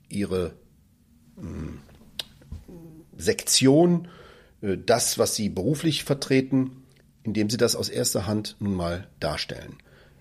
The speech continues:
Äh, wie stellen sich die, ich stelle mal eine Gegenfrage. Wie stellen si-, sich denn diese ganzen Kritiker das vor, wie so eine Demokratie funktionieren soll?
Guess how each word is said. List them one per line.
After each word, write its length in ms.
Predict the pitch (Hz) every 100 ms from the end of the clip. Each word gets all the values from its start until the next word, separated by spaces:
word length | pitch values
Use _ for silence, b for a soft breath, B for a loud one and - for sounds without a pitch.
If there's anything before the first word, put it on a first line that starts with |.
| b b
Äh, 160 | 107 101
wie 120 | 101 117
stellen 340 | - 131 156
sich 160 | 139 -
die, 200 | 123 -
ich 100 | 139
stelle 160 | - 135
mal 80 |
eine 80 | 117
Gegenfrage. 640 | 107 135 104 90 78 71 - B B B - -
Wie 80 | 113
stellen 320 | - 147 143
si-, 180 | 123 - 104
sich 220 | 131 -
denn 180 | 135 110
diese 400 | 135 135 135 131
ganzen 600 | 123 123 131 123 120 - B B B B B B B B _ -
Kritiker 500 | - 143 135 131 120
das 180 | 117 -
vor, 460 | - 196 170 98
wie 80 | 104
so 120 | 101
eine 180 | 104 107
Demokratie 560 | 104 104 104 113 - 123
funktionieren 580 | - 120 127 139 123 90
soll? 300 | 82 76